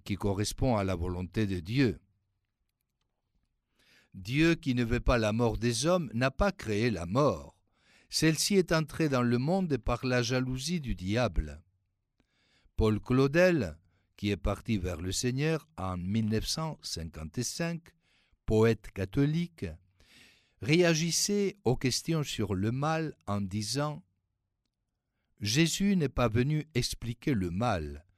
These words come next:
mais l'habiter et le vaincre. Jésus est mort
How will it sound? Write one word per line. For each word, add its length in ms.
mais 180
l'habiter 960
et 80
le 160
vaincre. 600
Jésus 720
est 120
mort 520